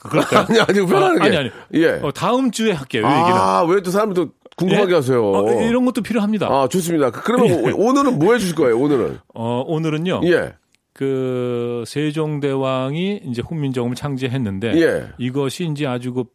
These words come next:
Speaker 1: 비밀리에 진행된 프로젝트였다.
Speaker 2: 비밀이요?
Speaker 1: 비밀.
Speaker 2: 그 왜 그걸 비밀합니까? 좋은 일 하는 건데.
Speaker 1: 아, 물론 좋은 일이죠.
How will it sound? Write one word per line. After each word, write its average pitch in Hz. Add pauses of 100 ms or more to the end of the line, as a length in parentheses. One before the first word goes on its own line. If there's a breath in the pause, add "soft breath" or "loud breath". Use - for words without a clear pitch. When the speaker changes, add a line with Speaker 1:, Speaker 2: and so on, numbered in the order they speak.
Speaker 1:
비밀리에 151
진행된 131
프로젝트였다. 107
Speaker 2:
비밀이요? 196 (340)
Speaker 1:
비밀. 90
Speaker 2:
그 202
왜 262
그걸 196
비밀합니까? 147 (100)
좋은 175
일 160
하는 127
건데. 104 (300)
Speaker 1:
아, 104
물론 131
좋은 117
일이죠. 98